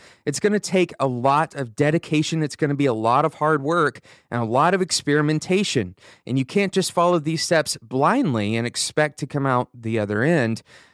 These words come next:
with the perfect dream job. What I can guarantee you is that these steps have worked before for thousands and thousands of other developers. These steps have worked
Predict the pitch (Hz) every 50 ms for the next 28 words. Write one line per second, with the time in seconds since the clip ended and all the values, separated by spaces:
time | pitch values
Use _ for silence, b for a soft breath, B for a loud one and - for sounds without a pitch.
0 | b b b - 127 127 151 170 175 - - - - 127 139 147 - - - -
1 | 165 156 139 - 139 123 - - - 135 135 131 139 131 120 117 107 95 85 -
2 | - - _ _ _ _ _ _ _ _ _ _ - 135 147 160 170 180 185 175
3 | - - - 247 277 302 311 285 233 170 170 160 151 143 135 123 - - 135 120
4 | 117 113 107 110 110 b b b b b - 117 117 123 139 120 117 113 - 170
5 | 185 208 196 - - - 180 175 175 - - - - - 160 156 139 135 127 139
6 | 165 165 151 143 - - - - - _ _ - 135 156 147 - - 180 170 151
7 | 123 101 87 - _ _ _ _ _ _ b b b b b b _ - 156 135
8 | - _ - 170 165 180 185 190 170 165 196 185 180 160 165 170 160 151 - _
9 | - 147 143 151 156 131 139 143 143 127 139 123 120 127 120 117 123 120 107 117
10 | 101 110 107 107 101 92 - - - - - - - - _ _ b b b b
11 | b b b 113 113 135 147 160 180 180 - - - - 190 175 139 131 - -
12 | - - _ _ _ - 147 143 127 117 120 135 160 175 156 123 110 - - -
13 | - -